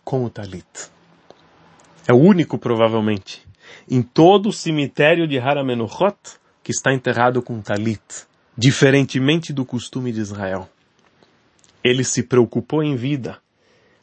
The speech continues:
para que todos fossem enterrados com o próprio talit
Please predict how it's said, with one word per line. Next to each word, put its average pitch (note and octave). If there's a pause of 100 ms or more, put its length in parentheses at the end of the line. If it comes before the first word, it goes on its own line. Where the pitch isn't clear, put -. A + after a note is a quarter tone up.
para G#2
que A2
todos D#3
fossem C3+
enterrados B2
com -
o G#2+
próprio E3+
talit F#3